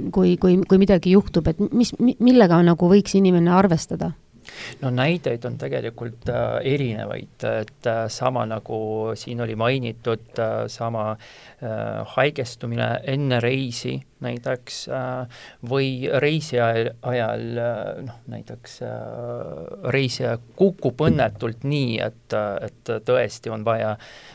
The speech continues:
Speaker 2: äh, haiglasse pöörduda ja nii edasi. Ähm, ja, või näiteks pagasiga samamoodi, et, äh, erinevaid juhtumeid, äh, olnud,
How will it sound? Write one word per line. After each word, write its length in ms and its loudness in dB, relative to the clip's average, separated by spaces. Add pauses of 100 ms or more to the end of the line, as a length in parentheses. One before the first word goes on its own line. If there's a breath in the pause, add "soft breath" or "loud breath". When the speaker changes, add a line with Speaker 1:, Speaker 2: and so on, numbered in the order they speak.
Speaker 2:
äh, 840 -4 (840)
haiglasse 580 2
pöörduda 540 0
ja 100 -4
nii 160 -8
edasi. 480 -8 (640 loud breath)
Ähm, 460 -8 (960)
ja, 460 0 (680)
või 160 2
näiteks 380 -2
pagasiga 500 2
samamoodi, 800 2 (320)
et, 420 -6
äh, 160 0
erinevaid 480 -4
juhtumeid, 880 -4
äh, 720 -6
olnud, 600 -6